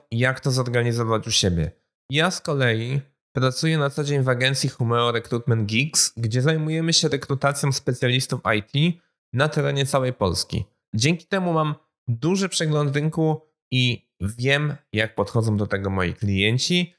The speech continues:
wiem, jak podchodzą do tego firmy, z którymi prowadzimy rozmowy i chciałbym się z wami tą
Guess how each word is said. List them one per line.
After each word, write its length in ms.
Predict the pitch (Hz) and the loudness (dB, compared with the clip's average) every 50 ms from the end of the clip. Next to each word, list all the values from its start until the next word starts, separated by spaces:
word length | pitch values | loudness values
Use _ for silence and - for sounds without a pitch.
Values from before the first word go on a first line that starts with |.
| _ _ _ | _ _ _
wiem, 160 | 113 123 123 127 | -2 0 0 0
jak 180 | 120 113 - | 0 -2 -2
podchodzą 360 | - - - 120 110 117 117 | -6 -2 0 0 2 2 2
do 60 | 110 107 | 0 0
tego 220 | 113 104 104 104 | 0 -2 -2 -4
firmy, 360 | - - - 120 123 127 120 | -4 -2 -2 0 2 0 0
z 80 | 117 - | 0 0
którymi 280 | - 110 113 113 113 | -2 -2 -2 -2 -2
prowadzimy 640 | 104 - 110 104 101 104 98 101 107 107 107 107 107 - - _ _ _ _ - | -2 -2 -2 0 0 0 0 0 0 0 0 0 0 -2 -6 _ _ _ _ -4
rozmowy 600 | 113 113 120 117 104 117 120 120 139 147 156 151 | -2 0 0 -2 -2 -2 -2 0 0 0 0 0
i 100 | 113 107 | -2 -2
chciałbym 320 | 110 - - 139 139 139 139 | -4 -2 0 0 0 0 0
się 140 | - 143 127 | 0 0 0
z 60 | 123 | 0
wami 240 | 131 131 131 131 123 | 0 0 0 -2 -2
tą 340 | - 131 123 117 113 110 | -2 0 0 0 0 -2